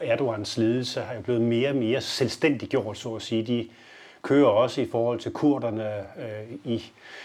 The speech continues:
i det nordlige Syrien og sådan nogle ting. Altså ting, som ikke er afstemt med, med nato som sådan,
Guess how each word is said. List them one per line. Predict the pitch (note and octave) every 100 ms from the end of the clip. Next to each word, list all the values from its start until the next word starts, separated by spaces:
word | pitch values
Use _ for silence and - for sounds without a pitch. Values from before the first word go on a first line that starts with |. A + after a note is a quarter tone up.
| -
i | A#2+
det | A2
nordlige | A2+ C#3 C3
Syrien | - D#3 D3+ A#2+ A2
og |
sådan | -
nogle | A#2+
ting. | - B2+ D3
Altså | A#2+ -
ting, | A#2 C#3 C3+
som | - A#2+
ikke | D3 D#3+
er | A#2
afstemt | G2 A#2+ - A2 A#2+
med, | G#2+ G#2 A2+
med | G#2
nato | G#2 A2+ - G#2+
som | - G#2+
sådan, | A2 G2+ A#2+